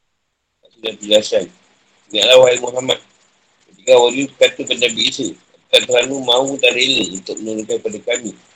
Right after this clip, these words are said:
dengan makanan dari langit?" Maksud dengan istita'ah. Padahal mereka, padahal perintah itu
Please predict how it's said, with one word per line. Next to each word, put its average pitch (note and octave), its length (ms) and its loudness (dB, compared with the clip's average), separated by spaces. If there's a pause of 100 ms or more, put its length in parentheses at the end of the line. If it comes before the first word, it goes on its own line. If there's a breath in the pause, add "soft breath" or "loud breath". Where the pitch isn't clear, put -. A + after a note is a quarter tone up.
(500)
dengan A2+ 240 2
makanan A#2 400 0
dari G#2+ 240 0
langit?" G2+ 200 -4 (2000)
Maksud A2+ 400 -10
dengan B2 480 0 (500)
istita'ah. - 960 -2 (480)
Padahal C#3 320 0
mereka, C3 320 -6 (1040)
padahal C#3 340 -6
perintah C3+ 380 -4
itu D#3 100 -10